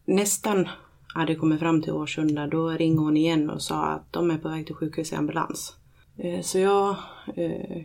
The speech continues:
ja, åkte ju. De åkte ju genom Sandviken med ambulansen. Och jag tog en annan väg då, så jag kom ju ut i Valbo. Och då ser jag ju ambulansen där med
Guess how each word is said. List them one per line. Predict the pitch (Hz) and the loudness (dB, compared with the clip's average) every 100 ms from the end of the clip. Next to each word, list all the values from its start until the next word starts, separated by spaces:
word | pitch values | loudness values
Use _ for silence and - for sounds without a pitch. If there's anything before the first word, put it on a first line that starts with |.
| - | -4
ja, | 185 - - - - - | -2 -2 -4 -18 -14 -6
åkte | 190 - 208 | -6 0 0
ju. | 160 131 - - | 0 -4 -16 -12
De | - 190 185 | -2 0 2
åkte | 170 - | 0 -2
ju | 156 | -2
genom | 151 147 147 147 - | 0 -2 -4 -8 -12
Sandviken | - 160 165 175 160 160 151 | -4 0 2 0 -2 -4 -2
med | 151 151 147 - - _ - | -2 -6 -10 -18 -20 _ -6
ambulansen. | 147 - 160 - 190 190 - - - - - | -4 -2 -4 -2 -4 -4 -10 -18 -18 -18 -6
Och | 160 | 0
jag | 160 160 | 0 0
tog | 156 147 135 - _ | -2 -2 -6 -20 _
en | - 170 | 0 4
annan | 185 165 | 6 4
väg | 147 147 | 2 -2
då, | - - | -4 -2
så | 170 | -2
jag | 165 | -2
kom | 165 160 | 0 2
ju | 160 208 175 | 6 6 6
ut | - | 4
i | 165 | -2
Valbo. | 156 151 147 - - - - - - - - - - | 0 -2 -4 -4 -6 -8 -20 -20 -20 -20 -20 -12 -4
Och | |
då | 175 | 0
ser | - 226 | 2 6
jag | 185 | 6
ju | |
ambulansen | 156 151 147 143 143 143 | 6 4 2 -2 0 0
där | - - | 0 -2
med | - 143 | -4 -6